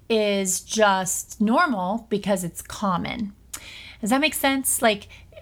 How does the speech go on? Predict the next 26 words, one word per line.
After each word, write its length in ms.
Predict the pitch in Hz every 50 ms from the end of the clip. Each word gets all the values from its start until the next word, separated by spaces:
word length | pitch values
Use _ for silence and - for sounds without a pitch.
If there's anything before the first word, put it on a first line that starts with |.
| - -
uh, 120 | 277 254
something 680 | - - - - - - 294 294 330 330 392 359 330
can 160 | 311 302 262
be 140 | 233 254 226
normal 500 | 220 214 208 214 226 254 269 262 247 233
to 160 | 220 - -
you, 480 | 208 170 170 170 165 160 165 170 180 180 - - - - - - - - - - - -
um, 360 | 202 190 190 185 185 185 180
because 500 | 175 220 202 208 - - 262 285 277 233
it's 160 | 220 - -
common, 640 | - - - 233 285 302 302 294 247 202 185 180
but 120 | 180 208 202
that 200 | 247 247 196 -
doesn't 340 | 277 294 294 285 277 233 233
mean 400 | 247 220 233 262 302 330 311 285
that 140 | 240 208
it's 280 | 202 196 202 - - - - 349
really 440 | 240 208 214 226 262 277 240 220
normal 400 | 196 196 202 240 269 233 190 175
or 160 | - - 196 185
that 140 | 196 190
it's 140 | 190 180 -
okay. 600 | 190 175 170 - - 262 339 370 285 - - 196 - - - - - - - - -
So, 400 | - - - 285 262 254 254 247
for 200 | 247 - 277 277
instance, 600 | 269 320 339 330 - - 247 220 214 202 -